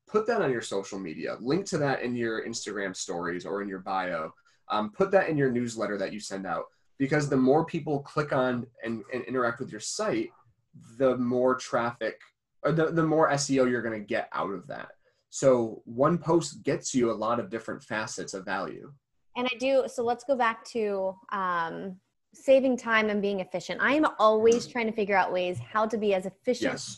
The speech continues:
Speaker 2: possible to produce as
Speaker 1: Mm-hmm.
Speaker 2: much as I can as, in a shorter amount of time.
Speaker 1: Mm-hmm.
Speaker 2: Becoming a mom will teach you to do that. Becoming a dad, which J D
Speaker 1: Yes.
Speaker 2: will be a dad.
Speaker 1: Yeah. Mm-hmm.
Speaker 2: Um,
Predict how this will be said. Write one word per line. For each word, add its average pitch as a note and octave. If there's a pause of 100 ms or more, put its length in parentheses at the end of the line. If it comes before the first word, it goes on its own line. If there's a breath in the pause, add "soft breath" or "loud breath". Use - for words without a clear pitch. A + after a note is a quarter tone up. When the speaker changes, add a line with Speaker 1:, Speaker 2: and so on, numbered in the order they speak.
(100)
Speaker 2:
possible G3
to G2
produce G3+
as A2+
Speaker 1:
Mm-hmm. G#2+
Speaker 2:
much F#2+
as - (100)
I -
can F3
as, F#3 (120)
in G3
a F#3+
shorter F#3+
amount E3
of E3
time. - (360 loud breath)
Speaker 1:
Mm-hmm. G3+
Speaker 2:
Becoming C#4
a D4+
mom A3
will F3+
teach G#3
you A3
to A#3
do A#3+
that. C#4
Becoming G3
a G#3
dad, F#3+
which G#3+ (220)
J G#3
D -
Speaker 1:
Yes. -
Speaker 2:
will G#3
be G3+
a A3
dad. F3+
Speaker 1:
Yeah. A#2+ (180)
Mm-hmm. C3
Speaker 2:
Um, A3+